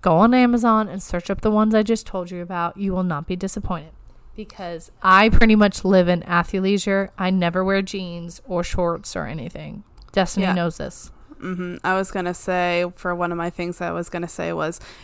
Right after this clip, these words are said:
Speaker 2: Yogalicious. I love Yogalicious, and they're super cheap at T J Maxx, and I'm sure you could probably find them on Amazon or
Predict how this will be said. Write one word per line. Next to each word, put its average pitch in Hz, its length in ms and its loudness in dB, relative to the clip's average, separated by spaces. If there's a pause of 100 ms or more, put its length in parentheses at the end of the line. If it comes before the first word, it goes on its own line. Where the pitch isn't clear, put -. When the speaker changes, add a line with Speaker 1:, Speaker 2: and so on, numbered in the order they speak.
Speaker 2:
Yogalicious. 185 1160 0
I 165 120 -4
love 170 260 -2
Yogalicious, 175 720 -6
and 175 100 -8
they're 170 80 -6
super 226 300 -4
cheap 202 380 -4
at 170 280 -2 (840)
T 294 160 0
J 277 160 2
Maxx, 220 720 2
and 180 220 -4
I'm 185 100 -2
sure 240 200 -4
you 277 100 -4
could 247 120 -8
probably 202 220 -2
find 180 220 -2
them 175 100 -2
on 170 140 -2
Amazon 170 720 -4
or 165 260 -10